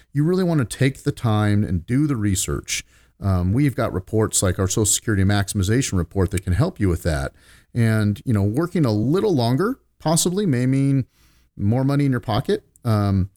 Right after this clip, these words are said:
and don't sweat it if you find that the Social Security process is overwhelming, because you're in com-, good company with that one. So reach out to a financial services professional who will be able to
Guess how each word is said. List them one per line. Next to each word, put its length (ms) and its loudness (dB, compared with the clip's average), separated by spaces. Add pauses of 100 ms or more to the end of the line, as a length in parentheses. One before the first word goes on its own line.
(140)
and 100 2
don't 220 0
sweat 320 0
it 100 0
if 260 0
you 120 -2
find 320 0
that 200 -2
the 80 0
Social 300 0
Security 380 0
process 460 0
is 140 2
overwhelming, 640 0
because 520 0 (280)
you're 180 0
in 80 0
com-, 280 -2 (140)
good 200 0
company 360 0
with 160 0
that 240 0
one. 240 -4 (240)
So 180 0
reach 300 0
out 180 -2
to 120 0
a 60 2
financial 360 0
services 460 0
professional 720 0
who 200 2
will 100 0
be 180 0
able 200 2
to 140 0